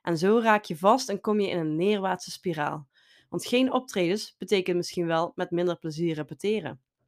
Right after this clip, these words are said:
En dan kan het zomaar zijn dat je band of muziekproject een stille dood sterft. Als muzikant concurreer je met vijfhonderdduizend Nederlandse actieve beoefenaars van popmuziek. En in België is dat ongeveer hetzelfde.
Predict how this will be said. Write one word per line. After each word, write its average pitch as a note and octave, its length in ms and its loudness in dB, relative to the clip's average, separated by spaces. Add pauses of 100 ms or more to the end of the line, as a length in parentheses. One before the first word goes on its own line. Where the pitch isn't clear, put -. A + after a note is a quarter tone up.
(460)
En G3 140 -2
dan G3 140 0
kan F#3+ 120 0
het F3+ 100 -2
zomaar A3+ 280 2
zijn G#3 320 2
dat G3+ 140 -4
je E3 100 -2
band G3 300 2
of F#3+ 120 -10
muziekproject F#3+ 920 -2
een F3+ 100 -4
stille G3+ 300 -2
dood F#3+ 280 -2
sterft. - 600 -8 (920)
Als A3+ 180 -4
muzikant C4 640 4 (180)
concurreer B3+ 540 2
je B3 140 0
met F3 280 -4
vijfhonderdduizend G#3 1040 0
Nederlandse A3+ 680 0
actieve B3+ 460 0
beoefenaars G3 720 -4
van G3+ 180 -4
popmuziek. D#3+ 640 -6 (400)
En - 180 0
in F3+ 100 4
België A3+ 400 2
is A3 180 -4
dat - 140 -10
ongeveer F3+ 680 -4
hetzelfde. D3 520 -4